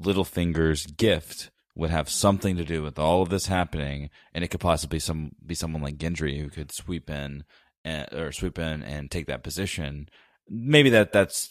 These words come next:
maybe that's too storybook, but I figured, like, maybe, like, all of those things would happen just in time for a real threat to be coming to where we would go, immediately go back in danger. We wouldn't have a lot of happy period, happy time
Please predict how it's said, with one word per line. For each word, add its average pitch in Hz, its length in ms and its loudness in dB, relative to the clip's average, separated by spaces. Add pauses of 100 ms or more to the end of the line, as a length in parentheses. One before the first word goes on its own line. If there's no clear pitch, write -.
maybe 110 220 4
that's 98 200 4
too 101 200 -2
storybook, 110 680 4
but 113 120 -2
I 113 40 2
figured, 131 300 0
like, 104 160 0
maybe, 117 320 -2
like, 101 240 0 (320)
all 135 180 10
of 117 80 2
those 117 220 2
things 110 260 -2
would 95 140 -2
happen 98 460 -2
just 101 320 -2
in 92 140 -6
time 90 440 -6 (300)
for 107 260 0
a 92 60 -2
real 95 320 -2
threat 95 380 -2
to 90 60 -10
be 85 140 -4
coming 87 460 -4
to 90 100 -8
where 87 180 -2
we 90 80 -4
would 85 120 -8
go, 90 100 -4
immediately 98 380 0
go 92 100 2
back 85 260 4
in 85 100 -2
danger. 85 360 2
We 82 100 2
wouldn't 85 240 -2
have 85 120 -2
a 82 40 0
lot 82 160 2
of 80 80 -2
happy 87 300 -2
period, 78 400 -4
happy 80 240 -8
time 78 380 -6